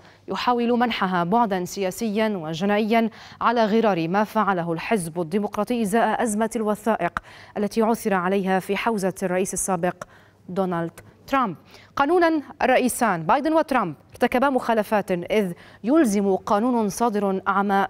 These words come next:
ألف وتسعمائة وثمانية وسبعين يلزم الرؤساء الأمريكيين ونوابهم بإحالة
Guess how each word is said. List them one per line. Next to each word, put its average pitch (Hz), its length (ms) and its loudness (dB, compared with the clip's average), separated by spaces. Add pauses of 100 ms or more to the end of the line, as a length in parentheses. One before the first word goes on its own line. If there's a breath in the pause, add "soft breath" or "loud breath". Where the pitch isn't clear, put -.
(120)
ألف 233 200 -2
وتسعمائة 220 640 0
وثمانية 190 480 -2
وسبعين 190 560 0 (600 loud breath)
يلزم 202 460 0
الرؤساء 202 420 -2
الأمريكيين 214 640 -2 (360 loud breath)
ونوابهم 220 720 -2
بإحالة 202 720 -2